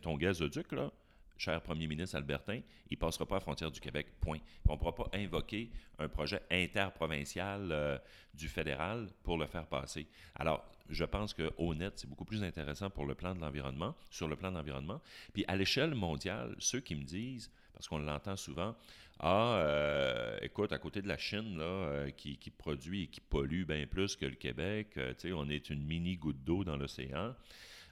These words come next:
Euh, faux, parce que si tu le regardes par tête de pipe ou par, per capita, euh, on est des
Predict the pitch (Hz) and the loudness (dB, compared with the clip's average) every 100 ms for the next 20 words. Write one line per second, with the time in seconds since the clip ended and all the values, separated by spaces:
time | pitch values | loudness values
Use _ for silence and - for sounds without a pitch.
0 | - 71 71 69 71 - - 107 107 - | -6 -4 -2 -2 -4 -6 2 2 2 -4
1 | - 78 - 110 120 135 - - - - | -6 -4 0 2 2 0 -12 -20 -12 -10
2 | - 95 87 101 113 - 82 - 90 90 | -2 0 2 2 0 -2 -4 -2 -2 0
3 | 80 - 156 104 87 82 - 90 - 80 | -2 -4 -2 -4 -2 -4 -2 -4 -2 -6
4 | - - 131 - - - - - 73 73 | -4 -4 -4 -6 -20 -20 -14 -8 -6 -4
5 | 73 73 76 82 80 | -4 -4 -2 -2 -2